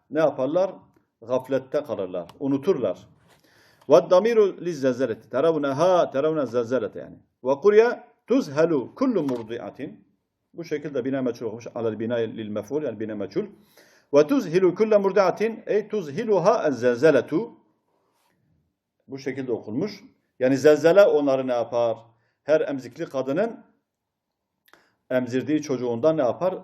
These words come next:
Onu gaflette bırakır yani. Unutturur yani. وَالزُّهُولُ الذَّهَابُ عَنِ الْاَمْرِ مَعْ دَهْشَةٍ. Dehşetli bir halde bir şeyden ne yapmak?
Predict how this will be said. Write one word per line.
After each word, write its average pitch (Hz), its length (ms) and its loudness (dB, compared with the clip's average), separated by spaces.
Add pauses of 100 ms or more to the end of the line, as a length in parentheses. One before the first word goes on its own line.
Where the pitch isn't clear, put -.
(160)
Onu 123 240 -4
gaflette 110 460 -6
bırakır 92 280 -12
yani. 101 200 -20 (160)
Unutturur 202 460 -2
yani. 98 240 -4 (840)
وَالزُّهُولُ 214 640 4
الذَّهَابُ 196 580 0 (160)
عَنِ 175 220 -4
الْاَمْرِ 233 360 -6
مَعْ 147 240 -4
دَهْشَةٍ. 123 480 0 (800)
Dehşetli 135 440 -4
bir 165 80 -6
halde 185 500 -2 (340)
bir 202 200 -6
şeyden 214 400 4
ne 202 40 4
yapmak? 190 400 2